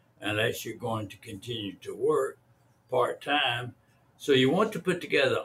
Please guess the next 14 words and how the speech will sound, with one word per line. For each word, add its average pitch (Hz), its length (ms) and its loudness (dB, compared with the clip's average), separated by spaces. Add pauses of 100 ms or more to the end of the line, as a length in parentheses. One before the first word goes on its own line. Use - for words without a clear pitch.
all 175 440 4
of 156 160 -4
your 156 180 2
incomes, 139 720 -4 (220)
income 147 460 -4
sources, 113 680 -6 (500)
whether 123 260 6
it 117 180 -4
be 120 200 -4
Social 98 300 -6
Security, 147 1040 -4 (400)
pensions, 131 680 -2 (560)
rental 139 360 4
income, 139 760 -2